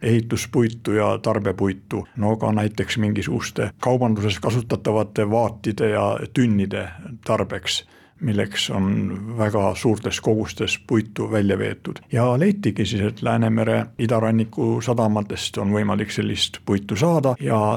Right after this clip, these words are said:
teiseks, see puit paistis silma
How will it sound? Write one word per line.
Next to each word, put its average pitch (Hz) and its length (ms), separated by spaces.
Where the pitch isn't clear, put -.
teiseks, 147 580
see 123 200
puit 143 440
paistis - 480
silma 113 580